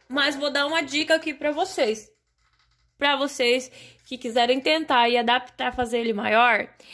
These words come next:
Esse aqui, ele foi um tênis baseado no tênis Vans, tá? Aquele Vans preto, que já tem ele aqui no, no canal em vários tamanhos. Aquele tênis Vans que tem um risquinho branco aqui, eu não sei pronunciar o nome dele,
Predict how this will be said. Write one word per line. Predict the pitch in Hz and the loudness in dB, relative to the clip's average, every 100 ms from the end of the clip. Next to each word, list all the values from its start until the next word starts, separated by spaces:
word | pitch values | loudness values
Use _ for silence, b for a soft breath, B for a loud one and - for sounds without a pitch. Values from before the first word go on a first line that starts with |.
| B | B
Esse | - 330 427 359 | 0 2 2 -2
aqui, | 277 285 302 294 - | -4 -2 0 0 0
ele | 233 285 | 2 2
foi | 302 302 302 | 0 0 0
um | |
tênis | 294 269 262 269 226 | -2 2 4 2 0
baseado | 254 277 240 220 226 254 | 0 0 0 0 0 0
no | 254 | -4
tênis | 254 262 277 302 226 | -4 -4 -2 -4 -6
Vans, | 208 220 277 311 269 - - | -6 2 2 2 -2 -8 -4
tá? | 233 254 320 B B B | 0 2 2 B B B
Aquele | 208 277 269 | -4 -2 -2
Vans | 233 277 294 - | -2 -2 -4 -8
preto, | - 262 262 262 - 208 - _ _ _ _ _ _ | 0 4 4 4 -4 -6 -6 _ _ _ _ _ _
que | - 269 254 | 0 6 6
já | 269 | 6
tem | 262 269 277 285 | 0 0 2 4
ele | 277 277 | 4 4
aqui | 277 285 | 0 -4
no, | 269 269 | -2 -4
no | 233 247 | -2 0
canal | 254 247 254 | 2 2 2
em | 269 | 2
vários | 233 254 262 330 - | 2 2 2 -2 -2
tamanhos. | 403 370 285 269 226 202 - b b b | -2 0 0 2 0 -4 -14 b b b
Aquele | 214 254 262 | -2 0 0
tênis | - 269 254 254 214 | -2 0 0 0 -4
Vans | 214 247 247 | 0 0 0
que | 247 | -2
tem | 262 | 0
um | 262 262 | 2 0
risquinho | 226 262 262 - 247 254 | 0 0 0 -4 -6 -4
branco | 233 226 247 254 254 226 | -2 2 4 4 2 -4
aqui, | 214 240 | -4 -4
eu | 226 | -4
não | |
sei | 254 285 | -4 -6
pronunciar | 233 240 233 220 233 | -4 -6 -8 -8 -6
o | 220 | -4
nome | 202 240 | -2 -4
dele, | 233 196 185 | 0 -2 -2